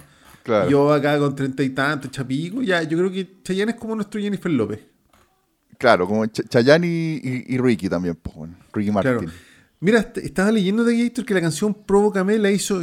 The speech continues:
Speaker 2: John Van Catwick, que no sé quién es, y Marcel Schimmerheimer,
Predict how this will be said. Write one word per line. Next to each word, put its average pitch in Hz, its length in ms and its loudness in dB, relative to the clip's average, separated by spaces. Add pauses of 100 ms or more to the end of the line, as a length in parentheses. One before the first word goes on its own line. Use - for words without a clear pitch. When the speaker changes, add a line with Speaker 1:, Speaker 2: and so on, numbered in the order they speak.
(140)
Speaker 2:
John 185 300 2
Van 196 220 2 (100)
Catwick, 214 800 -2
que 123 120 -4
no 123 80 0
sé 151 180 -4
quién 185 140 -2
es, 214 300 -4
y 131 120 -2
Marcel 185 520 0
Schimmerheimer, 113 1160 -6